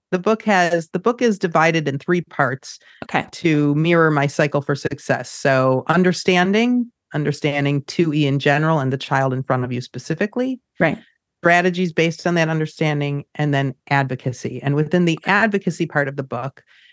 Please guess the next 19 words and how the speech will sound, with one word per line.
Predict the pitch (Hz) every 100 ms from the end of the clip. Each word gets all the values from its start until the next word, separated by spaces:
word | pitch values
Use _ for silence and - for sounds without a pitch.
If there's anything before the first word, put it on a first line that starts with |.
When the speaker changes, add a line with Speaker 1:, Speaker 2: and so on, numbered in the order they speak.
| _ _ -
Speaker 1:
um, | 143 135 131 135 -
there | 147 147
are | 147 160
several | - 180 165 165 160 156 156
chapters, | - 151 147 143 139 131 -
and | 147 135 135 131 120
one | 147 147
of | 139 139
them | 131 131 127
contains | - 180 - 147 135 135 131 -
the | 135
top | 123 - 131 -
ten | - 139 131 131
list, | 165 285 359 - - -
and | - 165 160 160 156
there | 156
are |
twenty-five | 156 190 190 180 160
worksheets | 151 160 - 143 131 -